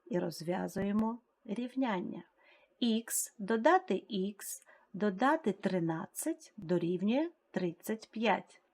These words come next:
Два х плюс тринадцять дорівнює тридцять п'ять. Два х дорівнює тридцять п'ять мінус тринадцять.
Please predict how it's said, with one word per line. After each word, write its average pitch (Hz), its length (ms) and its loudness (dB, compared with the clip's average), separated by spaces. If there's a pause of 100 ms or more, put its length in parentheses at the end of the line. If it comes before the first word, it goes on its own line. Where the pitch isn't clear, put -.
(520)
Два 285 300 8 (320)
х - 260 -10 (180)
плюс 311 360 2
тринадцять 196 880 2
дорівнює 175 760 0 (140)
тридцять 196 580 -4
п'ять. 269 540 2 (680)
Два 202 480 4 (180)
х - 480 -4 (840)
дорівнює 196 800 4
тридцять 196 560 -2
п'ять 240 600 2 (760)
мінус 190 800 0 (280)
тринадцять. 240 920 0